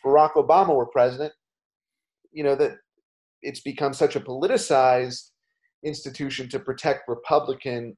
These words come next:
political figures that that's not how it's considered. But there ha-, have there been any gestures from Kavanaugh and Gorsuch, maybe being the two who would sort of see their reputation on the court besmirched so soon,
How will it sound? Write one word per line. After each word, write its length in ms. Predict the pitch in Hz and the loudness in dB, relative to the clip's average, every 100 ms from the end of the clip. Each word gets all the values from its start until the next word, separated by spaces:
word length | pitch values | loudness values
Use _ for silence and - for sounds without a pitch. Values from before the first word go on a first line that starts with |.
| _ - | _ -8
political 640 | 135 135 131 113 95 - _ _ _ | -2 0 2 0 0 -4 _ _ _
figures 480 | 254 180 135 123 127 | -8 -4 -4 -4 -2
that 220 | 127 120 _ _ - | -4 -4 _ _ -2
that's 300 | 147 143 147 | 0 0 -2
not 180 | 131 135 | -2 0
how 220 | 135 120 | 2 2
it's 140 | 113 | 0
considered. 520 | - 139 302 196 123 _ _ _ _ _ _ | -8 -8 -4 -4 -6 _ _ _ _ _ _
But 380 | 160 147 - - _ _ _ _ _ _ | 4 4 2 -8 _ _ _ _ _ _
there 220 | - 170 165 | 0 2 2
ha-, 200 | 170 160 | 0 -4
have 160 | 156 | -2
there 200 | 160 156 | -2 0
been 240 | 196 208 - - | 0 -2 -2 -6
any 260 | 170 190 | -4 -4
gestures 680 | 143 160 160 160 160 160 147 | 0 2 2 0 -4 -4 -6
from 260 | - 139 123 | -6 -6 -4
Kavanaugh 720 | 156 139 139 139 135 135 135 _ _ _ _ _ _ _ _ | 0 0 2 0 2 2 0 _ _ _ _ _ _ _ _
and 180 | 143 131 | -10 -4
Gorsuch, 540 | 127 143 143 151 139 147 | 4 4 4 -2 -4 -2
maybe 400 | 196 208 175 - | -2 -2 -6 -6
being 340 | 160 160 147 | -6 -6 -6
the 120 | 127 - _ _ | -10 -14 _ _
two 420 | - - 208 202 170 | -16 -8 -6 -6 -6
who 160 | 170 147 | -6 -4
would 200 | 143 123 _ - _ _ _ _ _ | -4 -6 _ -20 _ _ _ _ _
sort 280 | - 143 123 | -6 -6 -6
of 80 | |
see 360 | - - 208 196 | -12 -10 -8 -2
their 180 | 170 151 | 0 2
reputation 800 | 151 151 135 - 156 147 - 131 | 2 0 -8 -10 -8 -8 -8 -6
on 140 | 123 | -6
the 80 | 120 | -6
court 500 | 117 - 143 127 - | -12 0 2 2 0
besmirched 840 | 113 - - 156 156 151 - - - | -12 -14 -12 -4 -4 -4 -8 -10 0
so 180 | 156 | 0
soon, 760 | 156 - - 180 135 113 98 | 0 -10 -8 -6 -6 -8 -12